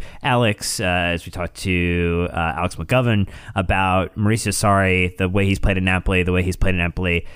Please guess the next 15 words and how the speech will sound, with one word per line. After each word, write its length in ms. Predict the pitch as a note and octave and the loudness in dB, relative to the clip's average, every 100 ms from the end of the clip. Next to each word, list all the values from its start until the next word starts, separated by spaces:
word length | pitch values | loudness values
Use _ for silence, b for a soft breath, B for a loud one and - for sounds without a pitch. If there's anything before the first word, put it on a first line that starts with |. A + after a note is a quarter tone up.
| B | B
he 140 | - A#2+ | 0 2
does 160 | A2+ | 2
not 240 | A2+ G#2 - | 2 0 2
believe 480 | G2 F#2+ F#2+ F2+ - | 2 2 2 0 0
in 120 | G2 | 0
a 60 | |
lot 140 | F#2 F2 | 2 2
of 80 | - | 0
wholesale 340 | G2 - F#2 | -2 -2 -4
changes. 580 | - G#2+ G#2+ A#2+ A#2 F#2+ | -2 0 2 4 4 2
And 120 | F2+ | 0
if 100 | F2+ | -2
he 180 | - G#2 | -2 -4
finds 480 | - F#2+ F#2 F#2 - | 0 2 2 2 0
his 400 | F#2+ F2+ F2 | 0 0 -2